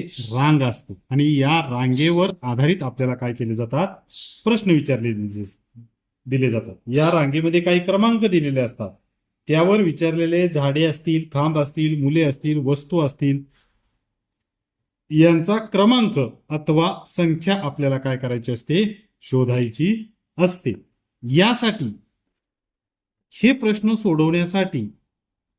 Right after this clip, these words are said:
महत्त्वाचे उपयुक्त घटक कोणते आहेत ते आपण पाहणार आहोत. बघा, बुद्धिमत्ता चाचणी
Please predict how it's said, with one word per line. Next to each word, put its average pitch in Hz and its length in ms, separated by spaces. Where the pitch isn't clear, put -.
महत्त्वाचे 202 880
उपयुक्त 180 680
घटक 147 360
कोणते 165 300
आहेत 156 260
ते 160 140
आपण 151 360
पाहणार 135 340
आहोत. 131 380
बघा, 175 300
बुद्धिमत्ता 208 580
चाचणी 196 440